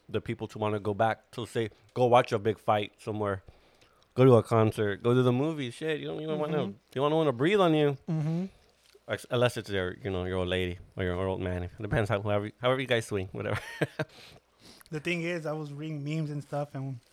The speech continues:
Speaker 2: saying, like, I miss those days when, when instead of saying, uh, um, what was it? Oh, fuck, I
Speaker 1: Shit.
Speaker 2: don't wanna ruin it.
Speaker 1: Fucking headphone.
Speaker 2: But it was like,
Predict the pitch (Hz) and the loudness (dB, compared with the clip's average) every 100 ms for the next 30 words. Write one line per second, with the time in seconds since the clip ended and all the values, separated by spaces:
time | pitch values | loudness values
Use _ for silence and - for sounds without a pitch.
0 | - - - _ - 143 135 131 143 - | -20 -20 -20 _ -10 -6 -4 -4 -8 -18
1 | - - 147 151 156 - 143 139 151 147 | -20 -12 -6 -2 -2 0 0 2 2 2
2 | 147 135 135 - - _ _ - - - | 0 -2 -4 -8 -18 _ _ -20 -20 -20
3 | - - 143 135 131 156 147 135 156 147 | -20 -10 -6 -6 -6 -4 -2 -2 -2 -2
4 | 139 131 127 113 110 - _ _ _ _ | -2 -4 -6 -8 -14 -20 _ _ _ _
5 | _ _ - 131 127 110 104 110 156 - | _ _ -4 -2 -6 -8 -12 -18 -20 -20
6 | - 135 143 135 123 123 120 120 123 113 | -8 -2 -2 -2 -8 -12 -16 -14 -14 -8
7 | 143 123 123 127 123 117 - _ _ _ | -8 -8 -8 -8 -8 -10 -16 _ _ _
8 | - 101 95 95 101 139 127 123 - _ | -20 -14 -14 -10 -8 -4 -6 -6 -16 _
9 | _ _ _ - - _ _ _ _ _ | _ _ _ -20 -20 _ _ _ _ _
10 | _ _ _ 151 143 127 123 | _ _ _ -8 -8 -6 -8